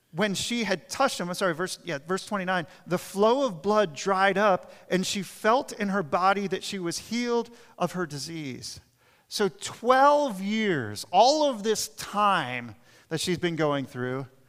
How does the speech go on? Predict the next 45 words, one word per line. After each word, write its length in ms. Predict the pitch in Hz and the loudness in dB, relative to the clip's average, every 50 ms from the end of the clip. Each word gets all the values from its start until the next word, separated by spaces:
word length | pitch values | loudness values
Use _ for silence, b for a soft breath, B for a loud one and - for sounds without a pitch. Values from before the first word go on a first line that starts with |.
| _ _ | _ _
of 100 | - 143 | 0 2
uncleanness, 1000 | 208 240 254 247 - - 226 202 185 175 156 147 139 139 143 - - - - - _ b b b b b b | 2 2 2 -2 -6 -8 -6 -6 -6 -6 -6 -6 -6 -6 -6 -6 -8 -10 -12 -16 _ b b b b b b
of 100 | 180 170 | -4 -2
this 200 | 202 226 - - | -2 -2 -2 -4
disease, 720 | 226 208 180 196 185 160 151 147 147 151 - - - - b b b b b b b | -4 -4 -4 -2 -2 -2 -2 -4 -6 -6 -8 -10 -12 -14 b b b b b b b
has 220 | - 196 196 160 | 0 0 0 0
now 440 | 185 190 202 208 220 233 247 240 233 - - - | 0 2 2 4 4 4 2 0 -2 -8 -14 -10
come 400 | - 208 196 196 202 202 185 B B B B | -4 0 0 0 0 -2 -6 B B B B
to 160 | - 214 202 | -4 -2 -2
an 80 | 196 190 | 0 0
end. 160 | 175 160 143 | 0 -2 -2
And, 140 | 139 160 135 B B B B B | -2 -6 -8 B B B B B
and 100 | - 151 | -10 -4
somehow 300 | - - 220 220 226 220 | -2 0 2 2 2 2
she 280 | 196 - - - 196 180 | 2 0 -4 -6 -6 -6
knows 640 | 170 165 165 165 170 185 196 196 196 190 180 - 147 | -6 -6 -6 -2 0 0 0 2 0 -2 -2 -4 -6
it 220 | - - - - | -8 -10 -10 -10
within 200 | 151 147 151 143 | -8 -6 -4 -6
her. 80 | 131 123 | -6 -6
She 140 | - 147 | -10 -8
can 160 | - - 156 139 | -6 -6 -6 -6
feel 440 | - - - - 220 220 226 233 226 | -8 -14 -10 -6 -4 -2 -2 -2 -4
that 120 | 226 - - | -4 -8 -10
she's 200 | - - 170 135 | -10 -10 -10 -10
been 160 | - 151 135 | -8 -10 -10
healed. 440 | 117 107 139 135 127 - - 123 - _ _ _ _ _ _ _ _ _ _ _ _ _ _ _ _ _ _ _ _ _ _ - - | -10 -10 -10 -10 -10 -10 -14 -18 -20 _ _ _ _ _ _ _ _ _ _ _ _ _ _ _ _ _ _ _ _ _ _ -10 -6
And 100 | 190 208 | -4 -2
you 60 | 226 | -2
see 260 | 202 - - - 277 | -2 -2 -2 -2 -2
this 220 | 311 320 269 - - | -2 -2 -4 -4 -6
crowd 420 | - - 247 247 247 240 254 208 | -8 -10 -8 -6 -4 -4 -4 -4
going 260 | - 233 208 202 196 | -6 -6 -6 -6 -6
along, 320 | 185 175 175 185 180 185 180 | -6 -6 -4 -4 -4 -4 -4
and 120 | 175 180 | -6 -6
there's 220 | 214 247 277 - - | -6 -6 -6 -6 -8
this 180 | 226 196 - | -8 -8 -8
woman 260 | 190 220 214 214 208 | -8 -8 -8 -8 -8
who 120 | 175 175 190 | -8 -10 -10
just 360 | - 220 208 - - _ _ | -10 -10 -12 -12 -14 _ _
comes 260 | - - 233 226 - | -16 -14 -14 -10 -10
up 140 | 226 214 - | -10 -10 -10
and 100 | 196 175 | -14 -14
just 240 | - 196 - - _ | -12 -12 -14 -14 _
taps 440 | - - - 202 214 208 - - - | -12 -10 -8 -8 -8 -8 -10 -8 -8
him. 160 | 170 156 | -8 -8